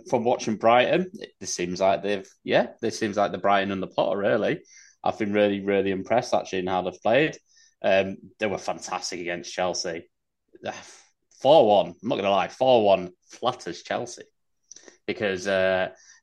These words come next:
they could have been four nil up in the first five, ten minutes in that game. The amount of chances they had. Don't get me wrong, uh, Chelsea were, um, you know, at fault for a lot of those, uh, giving, giving easy chances away. But yeah,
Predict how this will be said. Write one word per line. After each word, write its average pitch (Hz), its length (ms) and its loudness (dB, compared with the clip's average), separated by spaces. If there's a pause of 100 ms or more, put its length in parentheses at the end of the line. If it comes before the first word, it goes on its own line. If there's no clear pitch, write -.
they 120 140 6
could 120 120 -2
have 110 80 2
been 95 160 -2
four 101 380 4
nil 101 280 2
up 87 120 -4
in 95 60 -10
the 92 60 -10
first 92 300 -4
five, 92 300 -2
ten 90 140 -6
minutes 104 240 -8
in 90 60 -10
that - 140 -8
game. 85 200 -8 (160)
The 101 80 -8
amount 101 180 0
of - 80 -6
chances 87 400 -4
they 82 160 -6
had. 92 260 -2 (520)
Don't 131 180 6
get 101 140 0
me 101 80 -6
wrong, 95 360 2 (140)
uh, 92 320 0
Chelsea 104 400 -2
were, 95 380 2 (680)
um, 92 380 -4
you 92 80 -12
know, 87 240 -6 (220)
at - 260 -4
fault 104 300 -2
for 92 60 -2
a 90 40 0
lot 90 200 2
of 90 40 -2
those, 92 340 0
uh, 90 180 0
giving, 92 360 -8
giving 92 220 -6
easy 90 180 -4
chances 90 420 -8
away. 95 320 0
But 90 260 -4 (200)
yeah, 113 200 -12